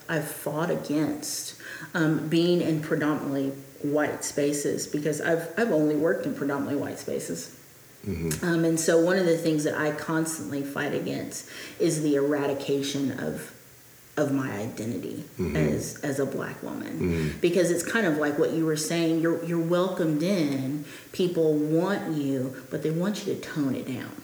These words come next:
Speaker 2: Mm-hmm.
Speaker 1: They actually, what they're saying is, "I want you here for your skin tone, but I actually want you to be just like me."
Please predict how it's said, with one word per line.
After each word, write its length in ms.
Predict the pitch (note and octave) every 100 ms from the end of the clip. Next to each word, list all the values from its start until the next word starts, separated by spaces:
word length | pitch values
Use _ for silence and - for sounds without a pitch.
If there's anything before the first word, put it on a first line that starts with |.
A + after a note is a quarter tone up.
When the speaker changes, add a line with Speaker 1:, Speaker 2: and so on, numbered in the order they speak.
| -
Speaker 2:
Mm-hmm. 140 | F2
Speaker 1:
They 160 | D#3+ E3
actually, 400 | E3+ F3 - E3+
what 180 | D#3+ D#3+
they're 140 | D3
saying 380 | C#3 D3+ D3+ D3+
is, 280 | C#3+ C#3+ C#3+ - - -
"I 140 | G#3+
want 400 | C4+ A3 G#3+ F#3
you 140 | G3 F3+
here 760 | F3 E3+ D#3 E3 G3+ B3+ - - -
for 200 | - F3+
your 200 | D#3+ D3
skin 500 | C#3+ - - E3+ F#3+
tone, 580 | G3 A3+ B3 C4+ D4 D4 - - - -
but 120 | E3+
I 220 | E3+ F3+
actually 400 | F3+ D#3 - D#3+
want 460 | D3 D3+ D#3 D3+ D3+
you 160 | D3+
to 60 | C#3+
be 260 | C3 D3 C#3
just 440 | B2 C3+ C3 C3 -
like 280 | - - -
me." 320 | G#2+ -